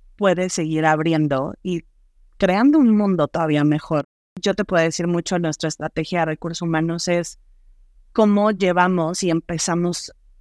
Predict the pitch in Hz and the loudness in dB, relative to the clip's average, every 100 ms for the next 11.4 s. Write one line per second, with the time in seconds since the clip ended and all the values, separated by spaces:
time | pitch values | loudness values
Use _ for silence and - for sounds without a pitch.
0 | _ - 196 190 180 175 185 180 160 - | _ 2 4 6 4 0 -2 -2 -2 -2
1 | 165 156 160 - 165 151 151 151 151 147 | -2 -2 -4 -4 0 0 0 0 2 2
2 | 139 180 302 - - - - - - 190 | 0 -2 -4 -6 -16 -20 -20 -20 -4 0
3 | 180 - 185 165 170 175 175 139 - 156 | 0 0 -2 0 0 0 0 -4 -2 -2
4 | 147 151 143 139 139 - 156 147 135 143 | 0 0 -2 -2 -6 -4 -4 -4 -6 -8
5 | - - 131 104 - _ - _ _ _ | -10 -6 -6 -6 -12 _ -20 _ _ _
6 | 190 185 175 185 143 131 120 - - 208 | 0 2 2 2 2 0 -4 -6 -2 0
7 | 214 233 240 - 170 165 156 185 185 208 | 2 2 0 -6 -2 0 2 0 0 -2
8 | 185 147 156 170 160 - 156 151 160 - | -2 -2 -2 -2 -2 -2 -2 -2 -4 -6
9 | 151 160 208 226 247 175 139 156 151 160 | -8 -2 0 2 0 -2 -4 -6 -2 0
10 | 147 160 147 147 156 156 147 - 156 - | 0 0 0 2 0 -2 -6 -4 -6 -4
11 | - 143 147 | -6 -2 0